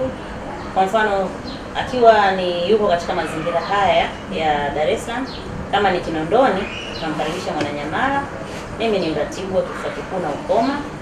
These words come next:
Kwa hiyo kupitia mimi naweza nikawasiliana na wale watu wa Nazareth, nikahusisha tukio lake, then tukaweza kulisafirisha. Huwa nauli wanajitegemea,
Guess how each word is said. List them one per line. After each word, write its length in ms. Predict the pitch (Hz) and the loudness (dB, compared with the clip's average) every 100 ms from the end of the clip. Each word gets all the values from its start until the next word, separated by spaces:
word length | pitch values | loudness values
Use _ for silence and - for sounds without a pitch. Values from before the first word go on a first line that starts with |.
| - - - | -10 -8 2
Kwa 80 | 190 | 6
hiyo 240 | 226 208 | 8 8
kupitia 680 | 196 185 - 196 - 247 240 | 6 4 2 -4 -2 2 4
mimi 220 | 254 277 | 4 4
naweza 260 | 202 190 196 | 2 2 0
nikawasiliana 560 | - 160 151 165 185 170 | 0 -4 -4 -2 -2 -2
na 80 | 165 | 0
wale 140 | 175 | 2
watu 240 | 175 - | 2 0
wa 80 | - | -4
Nazareth, 480 | 170 202 214 220 165 | -2 0 0 0 -2
nikahusisha 680 | 175 170 170 170 226 208 190 | 4 6 6 4 -2 0 0
tukio 580 | - - - 240 - 165 | 0 -6 -8 -8 -4 0
lake, 360 | 247 240 262 247 - - | 0 0 0 -4 -4 -2
then 120 | 190 | -2
tukaweza 320 | - 165 165 | -2 -2 -2
kulisafirisha. 800 | - - - - 135 - - - - - - - - - - | -6 -8 -8 -8 -6 -8 -8 -10 -10 -10 -10 -10 -10 -10 2
Huwa 160 | 240 233 | 8 8
nauli 300 | 196 214 214 | 8 6 4
wanajitegemea, 760 | 165 151 151 147 151 160 151 | 2 0 -4 -4 -4 -2 -4